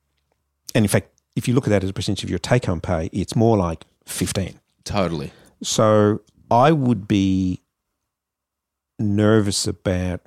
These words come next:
Speaker 1: cranking that up early in life, that I would really wanna see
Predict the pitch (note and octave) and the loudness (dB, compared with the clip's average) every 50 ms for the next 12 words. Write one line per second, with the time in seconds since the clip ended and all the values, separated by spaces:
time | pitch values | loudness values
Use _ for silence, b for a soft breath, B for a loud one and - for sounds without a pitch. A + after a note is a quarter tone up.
0 | _ _ _ _ _ _ _ _ _ _ _ _ _ _ _ _ _ - - - | _ _ _ _ _ _ _ _ _ _ _ _ _ _ _ _ _ -10 -4 0
1 | C3 A#2 G#2+ G#2+ G#2+ - - A2 G#2 G2 G2 G2 F#2+ F#2 F#2+ F#2 F2+ - - - | 0 2 2 0 -2 -4 -4 -2 0 0 0 0 0 0 0 0 -2 -4 -8 -14
2 | - _ _ _ _ _ _ _ _ _ _ _ _ _ _ _ - B2 G#2+ G#2 | -18 _ _ _ _ _ _ _ _ _ _ _ _ _ _ _ 0 2 2 4
3 | G#2+ G#2 F#2+ F#2 F2+ F2+ F#2 F2 - - - - - _ _ _ _ _ _ _ | 2 2 0 0 0 0 -2 -2 -2 -4 -10 -14 -18 _ _ _ _ _ _ _
4 | _ _ _ _ _ _ _ _ _ - - F#2+ F2+ F#2 F#2+ F#2 G#2 G#2 A2 A#2+ | _ _ _ _ _ _ _ _ _ -6 -4 -2 0 0 -2 -2 0 2 4 4
5 | B2 A2+ G#2+ G2+ G2 F#2+ F#2 F2 - - - - G2 F2+ F2+ F2+ F2 F2+ | 4 4 2 2 0 -2 -4 -4 -6 -6 -4 -2 -2 -2 -2 -2 -4 -6